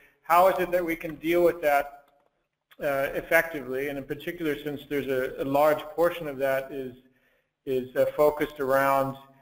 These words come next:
a risk-based approach to quality, uh, management,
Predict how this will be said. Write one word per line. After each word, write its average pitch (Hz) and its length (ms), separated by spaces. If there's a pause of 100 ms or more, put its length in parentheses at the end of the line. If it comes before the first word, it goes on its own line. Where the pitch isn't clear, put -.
(380)
a 127 180
risk-based 147 640
approach 135 560
to 135 100
quality, 135 600 (480)
uh, 120 200
management, 151 640